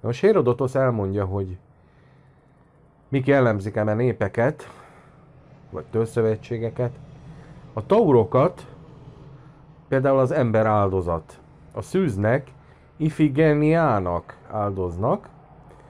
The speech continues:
hajótöröttöket, hajótörötteket, határsértőket, és ugye a legyőzött ellenséget egyaránt. A templomuk érdekessége, hogy egy sziklán épült.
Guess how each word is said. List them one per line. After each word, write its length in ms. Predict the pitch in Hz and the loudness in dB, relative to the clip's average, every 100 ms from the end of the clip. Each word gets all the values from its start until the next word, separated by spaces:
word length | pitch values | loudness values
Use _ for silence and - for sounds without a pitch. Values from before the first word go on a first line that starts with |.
| - - - - - - | -20 -20 -20 -20 -20 -10
hajótöröttöket, 1040 | - 151 135 131 113 107 - 110 - 107 - - | 2 4 6 4 4 4 2 -2 2 0 0 -12
hajótörötteket, 960 | - 131 139 131 113 104 - 98 104 95 | -4 0 0 2 0 0 -2 -4 -4 -4
határsértőket, 1300 | 120 117 101 - 104 95 104 95 - 95 87 - - - - - - - - - - _ - | -4 -2 -4 -4 -6 -4 -6 -6 -4 -4 -4 -12 -20 -20 -20 -20 -20 -20 -20 -20 -20 _ -20
és 100 | - | -12
ugye 140 | 92 | -4
a 20 | 95 | -2
legyőzött 480 | 98 95 85 85 | 0 0 -2 -6
ellenséget 720 | 113 120 120 123 135 135 160 95 | -4 -4 -4 -4 -4 -2 -2 -4
egyaránt. 580 | 95 117 135 185 208 _ _ _ _ _ _ | -6 -4 -2 -4 -6 _ _ _ _ _ _
A 140 | 113 | -4
templomuk 600 | 107 220 247 123 117 131 | 2 2 2 2 2 2
érdekessége, 600 | 139 139 104 110 113 - 110 | 2 0 0 -2 -4 -2 -2
hogy 120 | 110 | -2
egy 80 | 107 | -2
sziklán 600 | - 147 135 104 98 98 | -2 -4 0 2 2 2
épült. 680 | 98 85 - 82 78 - | 0 -2 -6 -10 -10 -12